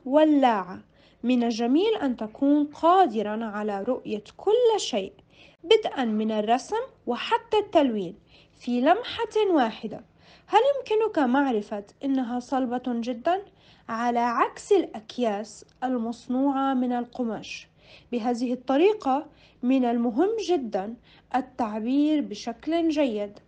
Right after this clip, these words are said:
عن نسيج الجسم الذي ألاحظه. الآن لدينا مجفف شعر، نستخدمه لتجفيف شعرنا.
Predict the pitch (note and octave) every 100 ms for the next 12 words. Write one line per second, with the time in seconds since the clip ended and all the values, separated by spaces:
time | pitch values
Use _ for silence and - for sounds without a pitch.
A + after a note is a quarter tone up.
0 | _ - - G3+ B3 D#4 C4+ A3 G#3+ -
1 | D#4 F4 F4 F#4 - - - A3 F#3 B3
2 | - D4+ D4+ D4 A3 A3 A3+ C#4+ D4 D4
3 | D4 C#4+ C#4+ A3+ G3+ G#3 _ _ _ _
4 | - B3 - D4+ F4+ F4+ A#3+ A#3 B3+ C4+
5 | C#4 A#3+ A3 A#3 B3 - C4 - - G3+
6 | G#3 - _ _ _ _ _ - B3 -
7 | B3+ A3 D4+ F#4+ F4+ D#4+ E4 C#4+ - G#3
8 | - - C4 C#4 C#4 - B3 G#3 G3+ A3+